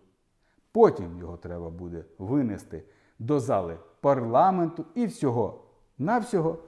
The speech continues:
зібрати більшість охочих нардепів проголосувати за нього. Так от, Опозиція точно буде, буде проти саме з озвучених мною вище причин. І тому, що не долучаючись на бік влади і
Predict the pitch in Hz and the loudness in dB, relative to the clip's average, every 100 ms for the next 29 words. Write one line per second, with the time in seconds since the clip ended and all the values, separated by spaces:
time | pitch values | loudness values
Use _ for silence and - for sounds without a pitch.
0 | - _ - 117 131 170 180 160 143 147 | -20 _ -8 -4 2 2 0 -4 -6 -4
1 | 202 185 165 - 104 127 120 123 - - | -4 -4 -10 -12 -10 -10 -10 -12 -14 -6
2 | 107 101 113 156 160 160 - _ - 208 | -2 -2 -2 -6 -6 -10 -12 _ 0 2
3 | 170 131 127 117 113 127 143 107 95 92 | 4 4 2 -2 -4 -6 -6 -6 -8 -8
4 | 85 73 - - _ _ _ _ _ 151 | -10 -12 -18 -20 _ _ _ _ _ -2
5 | 151 143 95 - - _ - 143 143 175 | 0 -2 -2 -8 -20 _ 0 0 2 -2
6 | 180 240 240 113 87 - _ 226 202 143 | 0 -2 -2 -6 -8 -12 _ 2 2 2
7 | 127 123 117 101 - 120 123 123 - 165 | -2 -2 -2 -6 -6 -6 -4 -4 -4 0
8 | 165 135 92 - 127 120 104 92 - _ | 2 2 -2 -2 0 0 -2 -6 -14 _
9 | 120 110 110 113 101 92 85 98 90 85 | -6 -4 -4 -6 -8 -10 -8 -8 -6 -6
10 | 98 98 95 98 - 82 - _ - 165 | -6 -8 -10 -10 -8 -10 -12 _ -8 -4
11 | 185 180 139 - - _ _ - 110 - | -2 0 0 -2 -16 _ _ -8 -8 -8
12 | - 123 156 139 110 117 143 151 190 185 | -8 -2 2 2 0 -2 -2 -2 0 2
13 | 180 170 156 - 147 139 131 156 151 135 | 0 -2 -6 -6 -4 -2 -2 2 4 4
14 | - 214 | -2 -6